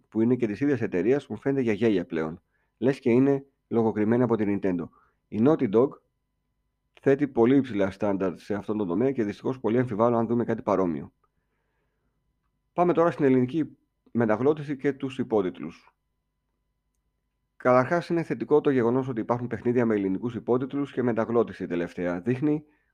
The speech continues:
ότι η Sony μας υπολογίζει σαν αγορά και, άσχετα από το εάν είναι τόσο καλή δουλειά ή όχι, σίγουρα δεν θα έπρεπε να ενοχλεί κανέναν.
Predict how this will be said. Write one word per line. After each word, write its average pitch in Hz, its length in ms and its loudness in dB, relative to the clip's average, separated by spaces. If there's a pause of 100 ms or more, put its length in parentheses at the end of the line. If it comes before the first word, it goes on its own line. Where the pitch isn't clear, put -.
ότι 113 260 -2
η 101 60 -2 (100)
Sony 135 180 0
μας 127 160 -2
υπολογίζει 113 460 2
σαν 104 160 -2
αγορά 95 300 -2
και, 120 180 -2
άσχετα 131 460 -2
από 92 200 -6
το 90 280 -4 (580)
εάν 113 260 2
είναι 117 200 4
τόσο 117 220 -2
καλή 104 240 -2
δουλειά 101 280 0
ή 101 140 2
όχι, 127 240 0
σίγουρα 131 380 -2
δεν 123 120 -4
θα 127 80 -6
έπρεπε 117 240 -2
να 107 80 -2
ενοχλεί 101 300 -4
κανέναν. 90 480 -4